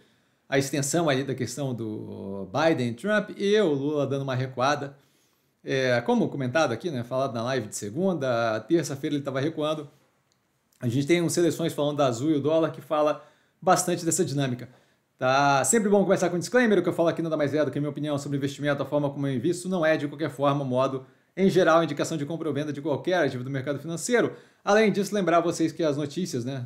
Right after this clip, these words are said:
tem o link, é, pra quem quiser acompanhar mais a fundo do que eu falo aqui embaixo, tá? A gente começa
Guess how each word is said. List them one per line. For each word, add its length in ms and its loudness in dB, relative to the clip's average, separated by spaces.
tem 140 -4
o 80 2
link, 420 -4
é, 260 2
pra 160 0
quem 100 0
quiser 180 0
acompanhar 280 -2
mais 160 0
a 60 -2
fundo 320 -4
do 80 0
que 80 -2
eu 80 0
falo 360 2
aqui 280 -4
embaixo, 360 -6
tá? 120 -8
A 80 0
gente 200 -6
começa 600 2